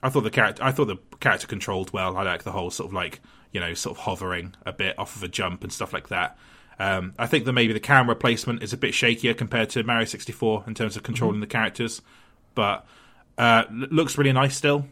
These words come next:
Speaker 1: I think. Um, don't necessarily vouch for the character designs. I mean, <laughs> there might be a bit of mileage on that one, that varying on that one.
Speaker 2: <laughs>
Speaker 1: But, you know, it's, at the time, I think they,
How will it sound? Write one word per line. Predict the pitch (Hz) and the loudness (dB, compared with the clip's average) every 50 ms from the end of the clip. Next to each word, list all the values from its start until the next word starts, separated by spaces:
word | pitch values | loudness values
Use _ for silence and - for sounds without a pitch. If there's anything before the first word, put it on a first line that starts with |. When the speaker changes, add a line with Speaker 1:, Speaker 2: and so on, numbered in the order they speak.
| - _ _ - | -12 _ _ -8
Speaker 1:
I | - | -4
think. | - - 139 135 95 - - - _ _ _ - | -2 0 0 0 -2 -6 -12 -16 _ _ _ 0
Um, | 107 110 110 107 107 107 - - - - _ _ | 2 2 4 2 2 -2 -6 -12 -20 -20 _ _
don't | - 143 143 143 | 8 8 8 8
necessarily | 139 131 135 - - 139 131 131 | 6 2 2 4 4 4 6 6
vouch | 123 139 139 139 143 143 - | 6 6 8 6 6 4 0
for | - | -4
the | - 131 | -4 0
character | - 147 139 135 - - | 4 4 4 4 4 0
designs. | - 135 131 151 156 170 175 165 156 139 | -4 0 4 6 6 6 6 4 2 4
I | 135 117 | 4 4
mean, | 123 127 110 - | 6 4 4 4
<laughs> | - | 4
there | - 143 135 - 160 165 | 2 2 0 2 4 4
might | 165 151 | 4 4
be | 160 | 4
a | 139 | 4
bit | 156 131 | 4 4
of | 120 113 | 4 4
mileage | 123 123 120 110 104 98 - | 6 6 6 6 4 2 0
on | 104 95 | 0 0
that | 98 90 82 | 0 -2 -2
one, | 87 87 85 90 92 - - | -4 -6 -8 -8 -10 -10 -6
that | - 113 - - - | -4 -4 -4 -2 0
varying | - 120 107 98 92 90 85 | 2 2 4 4 2 2 2
on | 87 - | 0 0
that | 92 87 87 | 0 0 -2
one. | 90 90 - - - - - | -4 -4 -6 -8 -10 -10 -10
Speaker 2:
<laughs> | - - - | -10 -2 4
Speaker 1:
But, | - 127 113 - - - - | 4 6 6 4 2 -2 -2
you | 131 117 | 0 2
know, | 95 | 2
it's, | 95 110 120 - - - - - - - | 2 0 -2 -4 -6 -8 -12 -4 4 6
at | 180 190 | 6 8
the | 190 | 8
time, | 143 190 202 196 143 120 | 8 8 8 8 8 6
I | |
think | - - 127 113 110 | 4 2 0 2 2
they, | 113 | 2